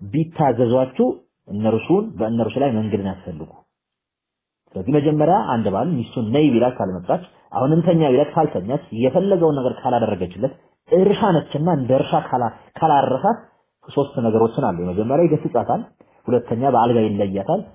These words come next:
እምቢ ካለች ግን ይገርፋታል፣ ይመታታል ይለናል። እ፣ ሴቶች እርግጥ ነው አሁን ይህንን ስንጠቀልለው ሴቶች በአስተሳሰብ፣ እ፣ የደከሙ ናቸው፣ የአእምሮ ጎዶሎ፣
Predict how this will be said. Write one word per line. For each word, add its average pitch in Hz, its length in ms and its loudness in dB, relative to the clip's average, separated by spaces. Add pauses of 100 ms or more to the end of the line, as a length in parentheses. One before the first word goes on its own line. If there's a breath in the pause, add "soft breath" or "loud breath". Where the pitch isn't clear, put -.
(200 soft breath)
እምቢ 127 260 -2
ካለች 95 360 -6
ግን 151 180 0 (400)
ይገርፋታል፣ 117 560 -2 (120)
ይመታታል 87 540 -8 (200)
ይለናል። 101 320 -4 (760 soft breath)
እ፣ 117 120 0 (560)
ሴቶች 208 340 0
እርግጥ 160 280 4
ነው 87 180 -2 (320)
አሁን 110 180 -4
ይህንን 131 240 -2
ስንጠቀልለው 135 680 0
ሴቶች 175 340 -4 (160)
በአስተሳሰብ፣ 117 680 -2 (120)
እ፣ 98 260 -4
የደከሙ 123 520 0
ናቸው፣ 92 400 -4
የአእምሮ 123 460 2
ጎዶሎ፣ 117 340 2